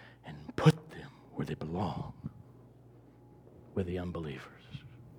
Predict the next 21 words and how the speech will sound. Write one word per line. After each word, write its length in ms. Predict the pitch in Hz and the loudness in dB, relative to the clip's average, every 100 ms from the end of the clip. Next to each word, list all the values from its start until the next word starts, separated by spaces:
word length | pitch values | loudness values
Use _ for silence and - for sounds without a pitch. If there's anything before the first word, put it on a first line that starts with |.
| - - - - - - - - - - - - - - - - - - - - - - - | -14 -12 -12 -14 -14 -16 -18 -20 -20 -20 -20 -20 -20 -18 -14 -12 -10 -8 -6 -6 -6 -4 4
See, 180 | - 180 | 12 12
there 280 | 135 262 311 | 12 12 12
is 120 | 160 | 12
a 80 | 127 | 12
danger 960 | 117 180 214 277 285 202 123 143 147 147 - | 12 12 12 12 12 12 12 12 12 12 12
in 240 | 180 185 | 12 12
not 500 | 196 254 262 214 196 - - - | 12 12 12 12 12 12 0 12
living 540 | 175 240 277 196 143 - | 12 12 12 12 12 12
for 240 | - 226 - | 12 12 12
every 340 | 294 311 330 | 12 12 12
believer 720 | 330 339 330 330 285 220 175 - - | 12 12 12 12 12 12 12 12 10
and 100 | 143 | 12
for 180 | 117 120 | 12 12
everyone 520 | 160 170 196 175 165 | 12 12 12 12 12
in 160 | 151 139 | 12 12
word 320 | 143 143 123 | 12 12 12
ministry. 680 | 127 123 117 - - 98 - - | 12 12 12 6 2 2 0 6
There 260 | 127 190 233 | 12 12 12
is 140 | 175 | 12
a 120 | 156 | 12
danger 640 | 131 165 208 233 202 151 | 12 12 12 12 12 12